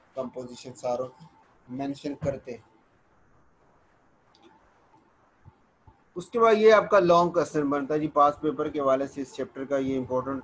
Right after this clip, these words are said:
अ, long question भी है रॉट आयरन वाला ना,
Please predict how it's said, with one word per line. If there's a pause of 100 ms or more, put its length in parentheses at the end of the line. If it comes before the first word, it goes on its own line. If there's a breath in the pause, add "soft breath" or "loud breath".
(140)
अ,
long
question
भी
है (1200)
रॉट
आयरन
वाला
ना,